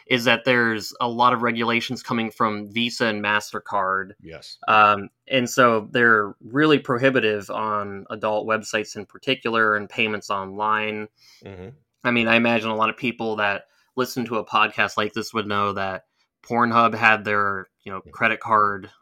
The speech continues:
Speaker 1: uh, payment services just entirely taken out of them last, I believe, last December.
Speaker 2: Yep.
Speaker 1: Um, and then OnlyFans recently in the last, uh, month or so, uh, announced that they were removing,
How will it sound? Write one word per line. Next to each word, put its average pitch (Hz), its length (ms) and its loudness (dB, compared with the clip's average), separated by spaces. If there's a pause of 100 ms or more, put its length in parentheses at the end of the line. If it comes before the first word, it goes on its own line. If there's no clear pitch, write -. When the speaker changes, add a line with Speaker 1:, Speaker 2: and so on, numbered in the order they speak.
Speaker 1:
uh, 101 140 -8
payment 113 380 -2
services 104 560 -6
just - 240 -16
entirely 110 440 0
taken 107 260 -4
out 107 140 2
of 101 80 -4
them 98 180 -10
last, 101 340 -8
I 110 60 -8
believe, 98 280 -12 (120)
last 104 240 -6
December. 117 640 -2 (160)
Speaker 2:
Yep. - 240 -8 (240)
Speaker 1:
Um, 107 380 6 (300)
and 131 140 0
then 120 140 2
OnlyFans 127 760 2
recently 113 600 -4
in 104 80 -4
the 104 80 -6
last, 104 580 -6
uh, 104 320 -4
month 113 260 -4
or 110 120 -6
so, 101 560 -4 (400)
uh, 104 300 -2
announced 110 380 -2
that 110 180 -6
they 117 120 2
were 117 140 0
removing, 107 720 -4